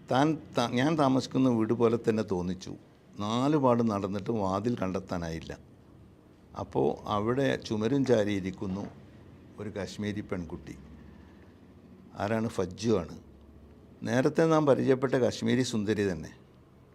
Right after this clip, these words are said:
ഒപ്പം ഫസലുമുണ്ട്, പിതാവ്, അവ-, അവളുടെ ഭർത്താവ്. അവൻ്റെ കൈവിരലിൽ ചെറിയൊരു മുറിവ്. ഉറക്കെ കരയുന്നു. ഫസൽ പോയി തൂണ് പോലുള്ള ചുമരിൽ കൈവച്ചു.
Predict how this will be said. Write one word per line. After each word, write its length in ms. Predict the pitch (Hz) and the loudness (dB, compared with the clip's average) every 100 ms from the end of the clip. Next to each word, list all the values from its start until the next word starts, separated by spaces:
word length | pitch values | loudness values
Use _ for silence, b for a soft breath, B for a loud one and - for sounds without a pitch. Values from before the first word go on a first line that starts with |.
| - - - - - - - - - - - | -20 -20 -20 -20 -20 -20 -20 -20 -20 -10 -6
ഒപ്പം 280 | 110 156 | -2 -2
ഫസലുമുണ്ട്, 640 | 151 117 - 123 135 104 85 - - - - - - - | 4 4 6 6 6 2 -2 -6 -12 -20 -20 -20 -20 -14
പിതാവ്, 440 | 107 95 101 98 92 - - | -8 -4 -2 -2 -4 -10 -8
അവ-, 240 | 104 101 | -6 -4
അവളുടെ 220 | 95 101 | -2 -2
ഭർത്താവ്. 520 | 104 95 - 101 92 - - - | 0 -2 0 0 0 -2 -12 -6
അവൻ്റെ 300 | 104 123 147 151 | -2 2 2 4
കൈവിരലിൽ 460 | 117 117 127 135 127 | 4 4 4 2 2
ചെറിയൊരു 420 | 120 110 120 113 | 2 4 4 4
മുറിവ്. 420 | 110 98 101 92 - - b b b b _ - | 0 -2 -2 -2 -6 -16 b b b b _ -2
ഉറക്കെ 440 | 113 127 - 175 165 | 2 2 2 2 4
കരയുന്നു. 500 | 117 107 107 98 - - | 4 6 2 0 -4 -8
ഫസൽ 300 | - 110 156 | -4 0 0
പോയി 240 | 147 139 139 | 4 4 4
തൂണ് 380 | 135 113 127 | 2 0 2
പോലുള്ള 320 | 143 139 120 123 | 2 2 2 0
ചുമരിൽ 440 | 117 107 113 123 110 | 0 0 0 0 0
കൈവച്ചു. 440 | 101 95 - 90 | 0 -2 -6 -14